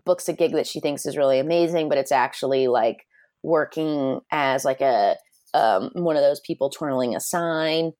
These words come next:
You know, we gotta see some, we gotta see some of that stuff.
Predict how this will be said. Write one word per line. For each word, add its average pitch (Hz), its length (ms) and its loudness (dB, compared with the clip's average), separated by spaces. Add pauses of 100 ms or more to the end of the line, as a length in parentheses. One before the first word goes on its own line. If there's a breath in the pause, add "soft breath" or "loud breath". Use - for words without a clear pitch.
(160)
You 202 120 -2
know, 175 240 0 (400)
we 220 140 -4
gotta 202 160 2
see 151 160 -6
some, - 140 -16 (240)
we 240 100 0
gotta 233 140 2
see 147 160 -8
some - 140 -12
of - 40 -8
that - 180 -6
stuff. - 300 -8